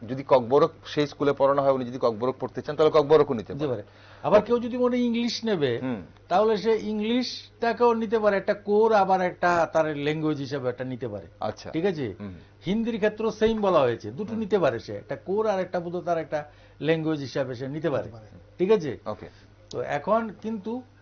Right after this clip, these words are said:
Speaker 2: আহ, তি-, তি-, তিন নম্বর যে ভাষাটা নেবে,
Speaker 1: হুম।
Speaker 2: সেটা এ-, এই দুটো ভাষা থেকে হবে না, আরেকটা ভাষা হতে হবে, যেটা নাকি ল্যাঙ্গুয়েজের মধ্যে যে ভাষাটা আছে,
Speaker 1: হুম।
Speaker 2: এটা নিতে পারবে না। ওইখানে একটা ক্যাটাগরাইজেশন করে দিয়েছে ওরা,
Speaker 1: আচ্ছা।
Speaker 2: এরা বোধহয় এস টু বা, এ,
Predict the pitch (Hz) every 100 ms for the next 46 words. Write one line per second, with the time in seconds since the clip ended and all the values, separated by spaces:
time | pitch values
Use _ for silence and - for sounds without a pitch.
0 | - - - 123 135 - - - - -
1 | 262 262 277 277 269 233 156 156 160 151
2 | 143 131 156 254 262 190 175 170 - 240
3 | 233 139 170 208 175 180 190 180 185 180
4 | 175 139 135 127 139 175 - 175 143 131
5 | 117 117 113 127 131 131 120 139 123 139
6 | 147 151 156 175 170 165 156 151 147 127
7 | 139 151 165 202 220 - 214 156 165 170
8 | 175 180 165 165 175 185 160 156 160 170
9 | 165 170 190 190 175 165 151 151 180 170
10 | 170 175 185 190 190 180 185 208 208 -
11 | - - - 143 143 156 151 165 165 156
12 | 151 160 - - 180 175 165 160 147